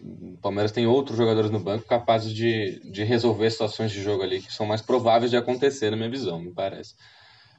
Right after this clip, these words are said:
Mas muito bom, sempre bom ouvir áudio de setoristas, de pessoas que acompanham os clubes de perto, né? Eu sou um grande defensor desse trabalho e de consumir esse, esse trabalho das pessoas que acompanham o dia a dia.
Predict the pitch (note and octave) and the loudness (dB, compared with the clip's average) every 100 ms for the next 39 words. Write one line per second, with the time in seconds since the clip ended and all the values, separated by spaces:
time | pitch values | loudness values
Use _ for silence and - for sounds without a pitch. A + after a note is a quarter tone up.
0 | _ A2 G#2+ D3 D#3+ E3+ E3 G3 A3 F#3 | _ -2 0 0 2 2 2 2 2 4
1 | F#3 E3 D#3+ C#3+ C#3+ C#3 B2+ B2+ A#2 G#2 | 4 6 6 6 6 4 4 6 8 4
2 | G2 - - _ - C3+ B2 A#2+ B2+ B2 | -2 -12 -20 _ -2 2 4 4 4 0
3 | A2 A#2+ A#2+ A2+ A#2 A2+ A2 A#2 A2+ - | 0 -2 -4 -6 -4 -2 2 2 2 0
4 | A#2 A2 A2+ F#2+ F2+ F#2 G2 G2 F#2+ F#2 | -2 -2 0 0 0 -4 -6 -4 -6 -6
5 | - G#2+ A2 G2+ - _ _ - - - | 0 2 2 0 -2 _ _ -20 -18 -4
6 | A2 C#3 C3+ C#3+ C#3+ A#2+ C#3 B2 C3 - | 0 2 2 2 0 2 2 4 2 4
7 | B2+ A2 G#2+ A2 A#2 - - - - _ | 4 6 6 4 0 -8 -20 -20 -20 _
8 | _ - _ _ _ - G#2+ G#2 A2+ A#2 | _ -20 _ _ _ -6 -4 0 2 4
9 | A2+ A2+ D3 D3+ C#3 D#3 E3 D#3 E3 C#3+ | 4 2 0 2 2 4 4 4 0 2
10 | D3 - D3+ C#3+ A#2 G#2 G#2+ - A#2 B2 | 2 2 2 4 4 2 0 -2 -4 -4
11 | - A#2 B2+ B2 B2 B2 A#2+ - A2 B2+ | -2 -2 2 4 4 2 -2 -6 0 2
12 | A#2 G2 G2+ E2+ | 2 2 -2 -2